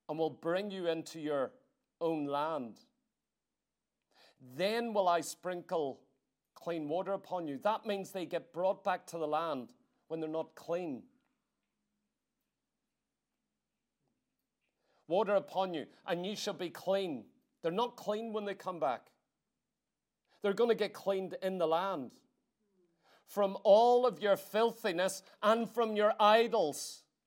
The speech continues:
When I restore you back to your land, you're gonna have many idols, but I'll cleanse them. "A new heart will I also give you. A new spirit will I put within you.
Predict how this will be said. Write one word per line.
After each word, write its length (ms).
When 160
I 220
restore 540
you 180
back 380
to 100
your 140
land, 280
you're 160
gonna 180
have 160
many 260
idols, 380
but 160
I'll 180
cleanse 520
them. 320
"A 80
new 320
heart 380
will 120
I 200
also 420
give 320
you. 300
A 80
new 260
spirit 640
will 120
I 140
put 320
within 340
you. 160